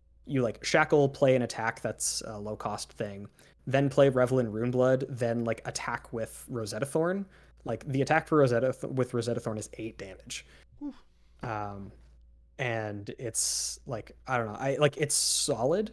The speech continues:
Speaker 1: I don't know necessarily that it pushes him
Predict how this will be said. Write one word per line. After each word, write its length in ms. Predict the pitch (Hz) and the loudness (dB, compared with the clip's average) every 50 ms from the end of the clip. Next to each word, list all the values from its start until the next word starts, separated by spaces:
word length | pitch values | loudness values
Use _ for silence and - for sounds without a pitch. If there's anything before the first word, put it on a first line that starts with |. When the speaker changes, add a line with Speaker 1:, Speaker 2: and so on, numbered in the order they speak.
| - - | -10 -4
Speaker 1:
I 120 | - 139 131 | 0 0 2
don't 300 | 110 139 143 175 - 160 | 4 4 4 4 4 2
know 160 | 156 151 151 | 2 2 4
necessarily 640 | 143 139 135 - - - 147 139 135 131 127 127 117 | 2 2 0 -2 -4 -2 0 2 2 2 2 0 0
that 280 | - 117 110 110 - - | -2 -4 -6 -6 -8 -8
it 200 | 120 113 - - | -8 -10 -10 -8
pushes 420 | - - 123 - - 135 117 - | -2 -2 -2 0 0 0 0 -2
him 380 | - 120 110 107 110 107 104 101 | -4 -6 -6 -6 -6 -8 -10 -10